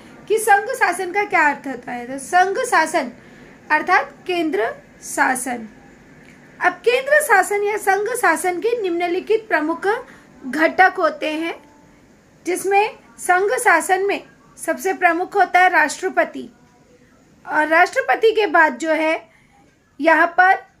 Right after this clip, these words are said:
उसके दो भाग किए जाते हैं संघ शासन के।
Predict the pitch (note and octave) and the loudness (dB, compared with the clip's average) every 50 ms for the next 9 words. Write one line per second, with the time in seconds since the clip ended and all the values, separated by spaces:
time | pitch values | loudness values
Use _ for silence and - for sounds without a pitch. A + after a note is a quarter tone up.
0 | _ _ - F4 F4+ - - G#4+ G#4+ C#4+ D#4+ G4 A4 B4+ A#4 G4+ F4+ F4+ E4+ F4 | _ _ -12 -10 -10 -4 -4 -4 -2 0 2 4 4 4 2 2 2 2 0 0
1 | - D#4+ E4 D#4+ D#4 D#4 D#4 B3+ D4 C#4 C#4 - D4 C#4 C#4+ - - C#4+ C4+ C#4 | -4 -6 -4 -4 -2 -4 -2 0 0 0 0 -2 -6 -6 -4 -2 -4 -2 -2 -2
2 | C#4+ C#4+ - D4+ C#4 C4+ C4+ D4+ D4 D4 C4 F#4 | -6 -2 -2 -2 -2 0 -2 -4 -4 -2 -2 -2